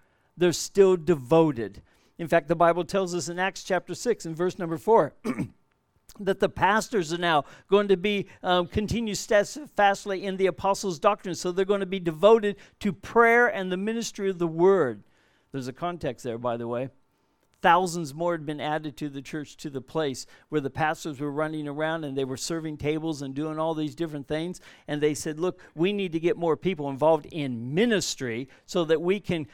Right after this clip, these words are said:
continue to be in prayer and in, in the, in the devotion of the, of the Word of God in order that the people can be doing the work of the ministry." Remember Ephesians chapter number four that we read at the very beginning,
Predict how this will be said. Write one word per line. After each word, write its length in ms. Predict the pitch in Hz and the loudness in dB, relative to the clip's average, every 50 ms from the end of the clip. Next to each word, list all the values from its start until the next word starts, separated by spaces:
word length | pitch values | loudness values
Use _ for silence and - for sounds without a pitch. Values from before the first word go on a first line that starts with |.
| _ _ _ _ | _ _ _ _
continue 680 | - 170 156 - - - 196 214 220 214 220 220 214 196 | -4 -4 -4 -4 -6 -4 -2 -2 -2 -2 -4 -4 -4 -6
to 300 | - - 170 160 151 151 | -8 -4 -2 0 0 -2
be 320 | 147 139 156 151 143 139 135 | -2 -4 -2 -2 -2 -2 -4
in 160 | 147 139 123 | -6 -8 -8
prayer 680 | - - - - - 208 220 220 220 220 226 220 214 - - _ _ _ | -10 -12 -8 0 2 4 4 6 6 4 4 2 0 -6 -18 _ _ _
and 220 | - 165 160 160 160 | -4 -4 -2 -2 -2
in, 160 | 160 156 156 | -2 -2 -4
in 240 | - - 170 160 156 | -6 -6 -6 -4 -2
the, 160 | 147 147 151 | -2 -2 -2
in 160 | 127 156 147 143 | -4 -6 -6 -4
the 140 | 143 143 139 | -4 -6 -6
devotion 720 | 131 127 147 135 135 170 196 214 208 - - 208 208 202 | -4 -4 -4 2 4 4 4 4 4 -2 -6 -8 -8 -6
of 200 | - 160 147 143 | -6 -6 -4 -4
the, 180 | 147 147 131 - - _ _ | -4 -6 -6 -6 -14 _ _
of 180 | - 139 139 135 | -4 -4 0 2
the 120 | 147 147 | 0 0
Word 360 | 147 147 160 196 220 220 220 | 2 6 10 12 12 12 12
of 140 | 208 190 160 | 10 6 4
God 400 | 151 196 190 190 190 196 202 - - - _ | 4 6 8 8 8 8 6 2 -8 -14 _
in 140 | 160 165 175 | -4 0 2
order 260 | 175 185 196 190 196 | 2 2 4 2 0
that 220 | 180 175 180 165 175 | 0 -2 -6 -2 -2
the 80 | 160 | -2
people 280 | - 175 185 175 180 170 | 0 0 -2 -2 -2 -8
can 180 | - - 170 | -8 -8 -4
be 100 | 156 156 | -4 -4
doing 380 | 156 143 160 165 151 143 143 147 | -2 -2 -2 -2 -2 -4 -6 -4
the 120 | 143 151 | -2 -2
work 220 | 143 147 151 143 160 | -2 -2 -4 -4 -6
of 80 | 151 | -6
the 80 | 143 143 | -6 -6
ministry." 400 | 143 151 156 156 156 - - 117 | -6 -6 -6 -8 -8 -10 -10 -8
Remember 480 | 120 127 131 139 139 147 151 156 170 170 | -8 -6 -6 -4 -4 -6 -6 -4 -4 -4
Ephesians 760 | 170 175 - - 220 220 185 151 123 104 101 104 - - - _ _ _ _ _ _ _ _ _ _ _ _ _ _ _ _ | -4 -4 -6 -8 -8 -8 -8 -10 -12 -12 -14 -16 -18 -20 -20 _ _ _ _ _ _ _ _ _ _ _ _ _ _ _ _
chapter 300 | - 131 113 - _ 151 | -10 -10 -10 -10 _ -12
number 180 | 143 143 160 | -12 -12 -12
four 300 | 143 - - 196 180 156 | -12 -6 -4 -2 -2 -2
that 160 | 135 120 120 113 | -4 -4 -8 -8
we 140 | 127 127 | -6 -8
read 260 | 127 127 131 127 131 139 | -6 -4 -4 -4 -4 -6
at 100 | 139 135 | -8 -10
the 80 | 143 | -10
very 240 | 127 131 135 139 143 | -8 -6 -6 -6 -8
beginning, 540 | 139 143 147 147 165 180 185 - - 110 | -10 -12 -12 -10 -12 -12 -12 -14 -18 -20